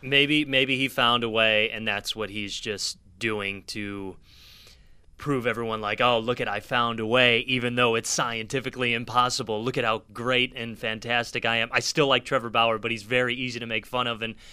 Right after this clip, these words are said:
and point fingers at, but I, I like that about him, and I like him for baseball that way.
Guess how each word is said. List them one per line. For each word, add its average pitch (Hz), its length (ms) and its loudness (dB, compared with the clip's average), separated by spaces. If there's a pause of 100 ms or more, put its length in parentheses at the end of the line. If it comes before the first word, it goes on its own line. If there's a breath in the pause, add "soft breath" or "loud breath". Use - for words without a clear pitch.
(160 loud breath)
and 120 100 -10
point 123 240 -4
fingers 113 400 -6
at, 113 180 0
but 110 120 -4
I, 107 180 -4
I 113 60 2
like 110 340 0
that 107 160 -4
about 101 240 -4
him, 101 160 -12
and 101 80 -8
I 101 40 -8
like 104 280 -6
him 101 80 -12
for 95 140 -12
baseball 95 400 -8
that 90 160 -10
way. 87 240 -12